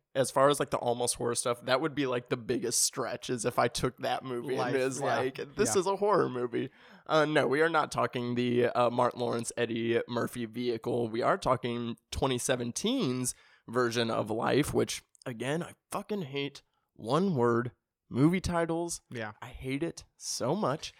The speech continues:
Speaker 1: This does even, it barely even, like, makes sense for this movie.
Speaker 2: You know, yeah, I,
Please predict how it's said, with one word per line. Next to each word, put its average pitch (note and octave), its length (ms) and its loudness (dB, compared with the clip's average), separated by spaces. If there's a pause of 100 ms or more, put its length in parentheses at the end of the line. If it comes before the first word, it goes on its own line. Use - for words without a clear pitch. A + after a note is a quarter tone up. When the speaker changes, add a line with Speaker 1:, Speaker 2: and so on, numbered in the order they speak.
(160)
Speaker 1:
This - 200 2
does A3 220 2
even, G#3+ 340 -2
it F#3 340 -2
barely G#3+ 460 4
even, G#3 180 -4
like, G3+ 220 -6
makes G#3 240 -2
sense F#3 280 -2
for C3+ 180 -2
this B2+ 200 -4
movie. A#2+ 580 -4
Speaker 2:
You F#3 160 0
know, F#3+ 380 0
yeah, D3+ 320 2
I, C#3+ 180 -2